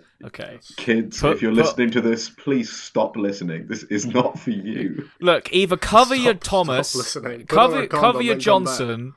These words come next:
Speaker 3: You're gonna need
Speaker 1: cover,
Speaker 3: it.
Speaker 1: cover your Johnson in a vanilla flavored condom or chocolate. Either one works, but you gotta pick one,
Speaker 3: <laughs>
Speaker 1: okay?
Speaker 2: Oh, dear me.
Speaker 3: Okay.
Speaker 2: Okay.
Speaker 3: I would like to turn
Speaker 2: Uh,
Speaker 3: to, um, what was your name? What was your name again?
Speaker 2: Sexy Simone.
Speaker 3: Sexy Simone, and say, "All right,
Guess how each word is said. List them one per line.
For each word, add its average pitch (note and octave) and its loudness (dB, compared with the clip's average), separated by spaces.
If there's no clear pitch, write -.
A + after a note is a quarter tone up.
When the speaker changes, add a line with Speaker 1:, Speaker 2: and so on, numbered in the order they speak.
Speaker 3:
You're A#2+ -16
gonna B2+ -6
need B2+ 0
Speaker 1:
cover, A#3 2
Speaker 3:
it. - -10
Speaker 1:
cover A#3 -2
your B3+ -2
Johnson G#3 0
in E3+ 0
a D#3 0
vanilla E3 0
flavored F#3+ -2
condom C3 -2
or E3 8
chocolate. - -6
Either G3 0
one B3 -2
works, A3 4
but D3 -10
you D3 -2
gotta E3 4
pick - -2
one, C#3+ 0
Speaker 3:
<laughs> A#2+ -6
Speaker 1:
okay? C#3 -2
Speaker 2:
Oh, E3+ -10
dear F2+ -4
me. E2 -8
Speaker 3:
Okay. B2 -6
Speaker 2:
Okay. F2+ -6
Speaker 3:
I C3 -2
would D3 0
like D#3 2
to C#3 -8
turn C3+ 0
Speaker 2:
Uh, A#2+ -10
Speaker 3:
to, B2 -6
um, A2+ -8
what C#3 -10
was C#3 -14
your C3+ -8
name? C3 -4
What C3+ -12
was A#2+ -14
your A#2+ -12
name B2+ -8
again? C3 -8
Speaker 2:
Sexy - -8
Simone. E2 -8
Speaker 3:
Sexy B2 -8
Simone, A#2 -10
and G#2+ -16
say, G#2+ -10
"All B2 -14
right, A#2+ -12